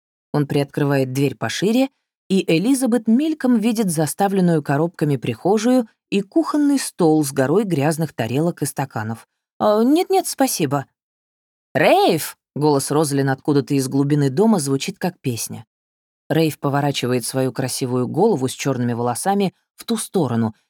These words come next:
и что-то быстро говорит по-итальянски. Из прихожей раздаются шаги, и внезапно позади Рейфа возникает Розалин. Она подняла защитные очки на лоб — и вокруг глаз от них остались круглые следы.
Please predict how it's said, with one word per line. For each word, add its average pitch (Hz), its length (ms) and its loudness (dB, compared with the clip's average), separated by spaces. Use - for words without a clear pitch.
и 180 60 -2
что-то 202 260 -2
быстро 247 480 0
говорит 175 440 0
по-итальянски. 131 840 -4
Из 147 140 -2
прихожей 220 460 0
раздаются 185 580 0
шаги, 151 520 0
и 180 120 2
внезапно 170 560 0
позади 170 460 0
Рейфа 226 500 -2
возникает 156 720 0
Розалин. 113 560 -8
Она 180 260 2
подняла 180 460 2
защитные 151 540 -2
очки 143 260 -4
на 135 140 2
лоб — 233 280 0
и 185 80 2
вокруг 220 360 2
глаз 262 300 2
от 202 140 -4
них 220 180 0
остались 196 440 0
круглые 185 440 2
следы. 147 520 -4